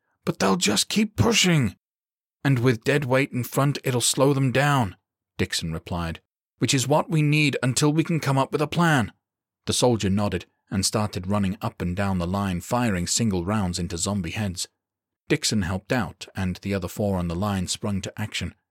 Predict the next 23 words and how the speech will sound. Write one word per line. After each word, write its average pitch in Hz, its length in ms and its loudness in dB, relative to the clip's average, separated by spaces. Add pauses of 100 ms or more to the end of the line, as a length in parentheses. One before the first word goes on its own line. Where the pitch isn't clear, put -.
(560)
As 113 160 0
they 107 80 0
went, 110 400 0 (240)
a - 60 -6
torrent 117 500 2
of 95 120 -2
gunfire 104 600 0
erupted 95 420 -4
behind 104 360 -2
them. 90 180 -2 (680)
Dixon 117 440 0
turned 113 400 2
and 95 120 0
spotted 110 420 -4
the 95 60 -6
trio 98 400 -2
by 92 160 -2
the 90 100 -6
houses 110 440 -2
fighting 104 400 -4
a 82 40 -4
three-front 101 540 -4
war. 98 320 -2